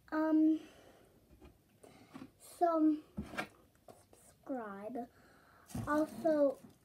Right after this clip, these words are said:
tell me what you want to see in, in my next monthly or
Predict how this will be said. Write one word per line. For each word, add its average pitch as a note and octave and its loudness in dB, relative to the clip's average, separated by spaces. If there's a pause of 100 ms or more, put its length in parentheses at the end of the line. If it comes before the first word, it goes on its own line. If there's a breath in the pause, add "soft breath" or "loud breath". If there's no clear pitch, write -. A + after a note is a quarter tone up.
(300)
tell D4 -2
me D#4 6
what F4 2
you D4 2
want C#4 0 (100)
to C4 -2
see C4 -2 (440 loud breath)
in, C4+ 0
in C4 0
my B3+ 0
next - -8 (140)
monthly A#3+ 4
or C4 -4